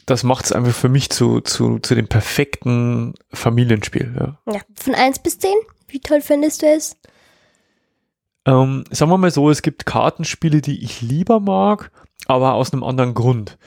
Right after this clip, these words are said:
Speaker 1: Weil ich persönlich natürlich Kartenspiele mag, die ein bisschen anspruchsvoller sind. Ähm, erinnerst du dich an das Port Royal, äh, das wir mal gespielt haben mit dem Piratenthema?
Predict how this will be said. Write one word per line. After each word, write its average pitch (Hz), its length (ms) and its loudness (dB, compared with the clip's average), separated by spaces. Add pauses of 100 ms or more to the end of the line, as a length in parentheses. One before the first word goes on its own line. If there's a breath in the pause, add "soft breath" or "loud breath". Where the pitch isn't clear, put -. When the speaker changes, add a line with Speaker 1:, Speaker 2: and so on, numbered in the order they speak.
(380 loud breath)
Speaker 1:
Weil 120 340 4
ich - 300 -6
persönlich 131 520 2
natürlich 135 420 0
Kartenspiele 127 680 0
mag, 120 600 2
die 120 540 -4
ein 117 140 -10 (140)
bisschen 180 580 2
anspruchsvoller 160 840 0
sind. 165 680 -4
Ähm, 110 720 -4 (260)
erinnerst 131 320 0
du 127 60 0
dich 127 160 2
an 123 100 2
das - 140 -2
Port - 320 -2
Royal, 156 1040 2
äh, 165 920 -14
das 151 220 -6
wir 156 60 2
mal 156 120 4
gespielt 151 300 -4
haben 160 80 2
mit 151 80 0
dem 131 100 -2
Piratenthema? 170 1800 -2